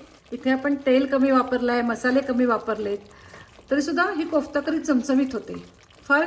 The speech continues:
टेस्टी लागते. हे बघा, छान बबल्स यायला लागलेले आहेत, त्यातनं तेलसुद्धा बाहेर यायला लागलेलं आहे. आपली ग्रेव्ही तयार झालेली आहे. असे बबल्स यायला लागले आणि त्यातनं तेल यायला लागलं की समजायचं ग्रेव्ही छान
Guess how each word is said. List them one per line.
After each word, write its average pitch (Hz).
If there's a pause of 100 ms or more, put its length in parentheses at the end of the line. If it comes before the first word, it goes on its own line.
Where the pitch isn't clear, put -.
टेस्टी 269
लागते. - (560)
हे 262
बघा, 269 (120)
छान 262
बबल्स 247
यायला 233
लागलेले 240
आहेत, 247 (440)
त्यातनं 226 (100)
तेलसुद्धा 262
बाहेर 233
यायला 226
लागलेलं 185
आहे. 151 (240)
आपली 247
ग्रेव्ही 240 (120)
तयार 262
झालेली 208
आहे. 170 (340)
असे 254
बबल्स 269
यायला 294
लागले 262
आणि 269
त्यातनं 269
तेल 262
यायला 262
लागलं 254
की 262
समजायचं 262 (100)
ग्रेव्ही 247
छान 269